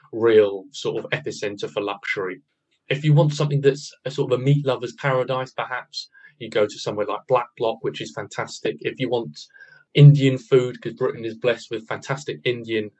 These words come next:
population and excellent Indian food that comes with it, Brick Lane, which is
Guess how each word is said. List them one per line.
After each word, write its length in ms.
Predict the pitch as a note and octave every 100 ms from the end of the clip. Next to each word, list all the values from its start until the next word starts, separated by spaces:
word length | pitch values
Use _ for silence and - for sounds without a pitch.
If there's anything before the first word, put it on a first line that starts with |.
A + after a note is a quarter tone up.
| _ _ _
population 840 | - - A2+ G#2+ G#2+ G#2+ A2+ G#2+ -
and 180 | G#2+ -
excellent 500 | C3 - - A2+ A2
Indian 380 | B2 A2+ A2 G2+
food 420 | - A2 G2 G2 - _ _
that 120 | A#2
comes 240 | - G#2 G2+
with 180 | A2
it, 200 | G#2 G#2+ - _ - - _
Brick 280 | B2+ C3 A#2+
Lane, 460 | A#2 A2 G2 G2+ _
which 300 | A#2+ A2+ -
is 300 | A2+ G#2 -